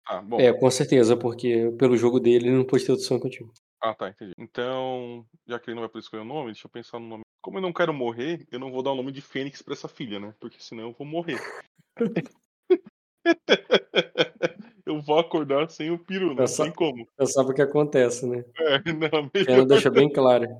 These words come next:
Speaker 1: O nome é super legal, mas tá maculado, né? Ai, é. Deixa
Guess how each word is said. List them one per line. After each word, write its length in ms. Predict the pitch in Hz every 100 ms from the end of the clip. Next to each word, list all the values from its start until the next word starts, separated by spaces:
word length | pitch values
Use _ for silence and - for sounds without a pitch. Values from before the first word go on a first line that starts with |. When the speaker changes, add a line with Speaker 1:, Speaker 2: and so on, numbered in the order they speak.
| - -
Speaker 1:
O 80 |
nome 320 | 143 139 160 180
é 140 | 143
super 460 | - - 196 233 196
legal, 440 | 170 143 160 190
mas 200 | 190 185
tá 100 | 190
maculado, 640 | 180 180 196 185 147 123
né? 220 | 127 139 185 _ _ - - _ _ _ - - _ _ _ _
Ai, 420 | 147 165 156 139
é. 200 | 120 113
Deixa 80 | 120